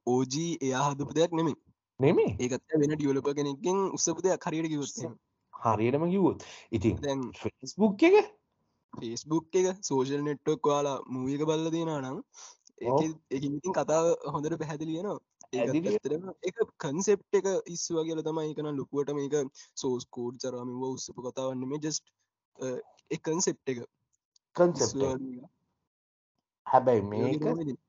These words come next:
Speaker 1: ටෙක්නොලොජි ෆීල්ඩ් එක ඔය වගේ දේවල් අතිශය සාමාන්‍යයි. ඉන්ටෙලෙක්චුවල් ප්‍රොපර්ටි
Speaker 2: ඒක
Speaker 1: සාමාන්‍යයි.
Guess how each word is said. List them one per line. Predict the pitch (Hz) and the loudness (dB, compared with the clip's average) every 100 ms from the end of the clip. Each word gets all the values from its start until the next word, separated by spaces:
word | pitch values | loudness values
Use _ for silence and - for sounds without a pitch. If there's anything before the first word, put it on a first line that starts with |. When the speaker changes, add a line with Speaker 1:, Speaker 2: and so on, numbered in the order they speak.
| _ | _
Speaker 1:
ටෙක්නොලොජි | - - 165 165 170 170 | -18 -6 0 2 2 0
ෆීල්ඩ් | 165 160 165 | -2 -4 -6
එක | 185 | -2
ඔය | 160 | 0
වගේ | 151 151 160 | 0 0 0
දේවල් | 165 180 196 | 0 2 2
අතිශය | 151 139 170 | 0 -4 -6
සාමාන්‍යයි. | 165 131 127 123 123 127 | -6 -6 -8 -6 -6 -6
ඉන්ටෙලෙක්චුවල් | 123 131 139 139 139 139 143 | -6 -6 -6 -8 -8 -6 -6
ප්‍රොපර්ටි | 131 143 143 170 | 0 2 2 0
Speaker 2:
ඒක | 160 - _ _ - 156 | -8 -10 _ _ -4 -2
Speaker 1:
සාමාන්‍යයි. | 156 135 143 120 110 | -2 -2 -2 -2 -6